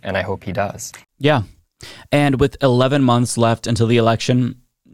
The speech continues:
Speaker 2: nobody really knows what's gonna happen at this point. All we can do is look at the polls, gauge where voters are at now in January of twenty twenty-four, and make a guess, right? A lot can change between now and November. But with so much at stake,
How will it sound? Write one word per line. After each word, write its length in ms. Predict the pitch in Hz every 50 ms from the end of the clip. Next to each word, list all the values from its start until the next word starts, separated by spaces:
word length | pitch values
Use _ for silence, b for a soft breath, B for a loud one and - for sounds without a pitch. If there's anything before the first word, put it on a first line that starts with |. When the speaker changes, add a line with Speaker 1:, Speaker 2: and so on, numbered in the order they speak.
| - 110
Speaker 2:
nobody 240 | 135 185 165 147
really 200 | 139 131 127 127
knows 400 | 123 117 117 117 117 117 110 -
what's 140 | 113 113 -
gonna 140 | - 123 113
happen 280 | 104 104 107 - 113 113
at 100 | 107 -
this 140 | 117 -
point. 320 | - - 131 123 123 120 -
All 180 | - 127 127
we 80 | 117 123
can 220 | 120 - 120 113
do 280 | 98 113 120 120 120 117 - -
is 320 | 117 113 110 113 107 104 B B B B B -
look 160 | 113 104 -
at 80 | 107
the 80 | - 120
polls, 520 | - - - 151 160 156 147 151 139 120
gauge 280 | - - 120 123 123 113
where 160 | 117 120 120
voters 340 | 110 113 120 117 117 117 113
are 140 | 117 117 113
at 160 | 113 117 -
now 420 | 113 110 120 123 131 131 127 131
in 220 | 135 - 127 113 98
January 680 | 95 113 117 117 123 123 123 123 123 123 120 120 120
of 120 | 113 107 -
twenty 240 | - - 117 120 110
twenty-four, 720 | - - 113 104 98 - - 160 165 165 170 170 160 B B B B B B B B B B
and 320 | 131 135 135 131 127 - -
make 360 | - - 127 131 131 131 123
a 80 | 131 120
guess, 520 | 117 113 80 - - - - - - - -
right? 280 | - 123 127 131 127 -
A 60 | - 127
lot 300 | 127 131 135 139 131 -
can 140 | - 135 127
change 400 | - - 123 120 123 120 101 -
between 360 | 113 - - - 120 110 107
now 300 | 113 117 123 135 143 147 -
and 100 | - 131
November. 560 | 123 120 120 117 104 110 113 104 - - 92 - - B B B B B B B B
But 300 | - 117 143 143 123 -
with 160 | - 131 123 -
so 400 | - - - - - 139 135 143
much 220 | 147 147 - -
at 100 | 123 110
stake, 400 | - - 110 101 92 85 - -